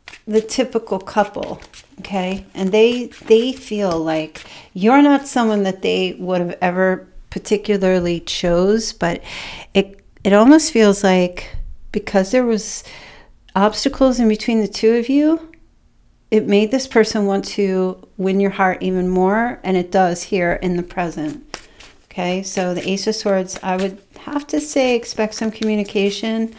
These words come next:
um, from this person to try to get some clarity from you, or find out, like, I think they know that you needed them to open up emotionally to them,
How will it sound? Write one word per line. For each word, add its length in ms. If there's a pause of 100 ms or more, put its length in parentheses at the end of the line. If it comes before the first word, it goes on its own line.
(500)
um, 720 (720)
from 300
this 180
person 720 (680)
to 140
try 240
to 60
get 240
some 160
clarity 680 (520)
from 320
you, 300
or 220
find 320
out, 280
like, 340 (800)
I 80
think 220
they 160
know 560
that 400
you 680
needed 460
them 360
to 160
open 280
up 160
emotionally 640
to 180
them, 400